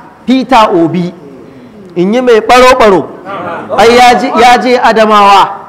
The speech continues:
Malam kafiran Adamawa suka yi masa dandazo, suka taru don a ga yawan jama'arsa. Yau kafiran da ke yankin arewa suke haɗuwa don a ga cewa shi ma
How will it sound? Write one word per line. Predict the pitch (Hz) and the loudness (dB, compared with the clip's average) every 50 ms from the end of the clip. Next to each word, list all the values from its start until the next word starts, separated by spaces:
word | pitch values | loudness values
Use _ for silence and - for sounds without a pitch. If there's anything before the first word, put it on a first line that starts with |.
| - - - - - - - - | -20 -20 -20 -20 -20 -20 -16 -8
Malam | 147 165 208 233 233 220 202 170 | -2 0 0 2 2 0 -2 -4
kafiran | - - 180 175 175 180 175 175 170 165 170 190 202 196 202 - | -6 -4 -2 -2 -2 -2 -2 -4 -4 -2 -2 -2 -2 -4 -4 -2
Adamawa | 202 196 190 196 208 202 196 196 196 190 190 190 190 190 | -2 -2 0 0 -2 -2 0 2 2 4 4 2 2 0
suka | 220 214 214 208 | -2 -2 -2 -2
yi | 185 175 | -4 -2
masa | 175 180 180 180 185 165 | -4 -4 -4 -4 -6 -6
dandazo, | 131 180 180 170 160 143 135 190 190 160 196 196 180 165 - - - - - - - - - - - | -4 -4 -4 -4 -4 -2 -2 0 0 2 2 2 2 0 -2 -8 -16 -18 -20 -20 -20 -20 -20 -20 -14
suka | - - 302 302 - 285 - | -6 -4 -2 0 0 -2 0
taru | - 233 262 254 262 285 339 381 381 349 - - - - - - - - - - - | 0 2 2 4 4 4 4 4 4 4 2 0 -4 -12 -16 -18 -20 -20 -20 -20 -6
don | 147 220 240 262 285 285 | -2 0 0 0 0 0
a | 247 214 | 0 0
ga | 190 208 226 | 0 2 2
yawan | 233 247 254 254 240 220 196 143 | 4 4 4 4 4 2 2 0
jama'arsa. | 185 185 202 208 196 170 - - 185 - - - - - - - - - - - - - - _ | 0 0 0 0 0 -2 -4 -8 -10 -10 -10 -12 -14 -20 -20 -20 -20 -20 -20 -20 -20 -20 -14 _
Yau | - 240 294 285 269 - - | 0 2 2 2 2 0 -2
kafiran | - 220 226 233 233 226 - 240 240 247 285 302 320 339 | -2 0 2 2 2 2 0 0 2 2 2 2 0 0
da | 269 - | -2 -2
ke | - 226 208 202 202 | -2 -2 -2 0 2
yankin | 226 247 254 247 - 254 208 185 - | 2 2 0 0 -2 -2 -2 -2 0
arewa | 233 226 - 214 196 175 165 170 165 151 - - - - - - | 0 0 2 2 2 2 2 2 2 0 -2 -4 -10 -18 -20 -20
suke | - - - 277 302 294 294 294 269 240 208 160 - | -14 -6 -2 0 2 2 2 2 2 2 2 2 0
haɗuwa | - 190 226 269 - 294 285 302 302 285 262 214 - - - - - - - - 151 | 0 0 0 0 0 2 2 4 4 4 2 2 0 -4 -8 -12 -16 -18 -18 -12 -4
don | 147 269 285 294 285 | -2 0 0 0 0
a | 262 240 196 | 0 0 0
ga | 202 233 | 0 -2
cewa | - - 294 254 233 202 190 196 196 185 | 0 0 0 2 2 4 4 4 2 2
shi | - - - 254 247 247 | 0 -4 -4 -2 -2 0
ma | 240 240 | 2 2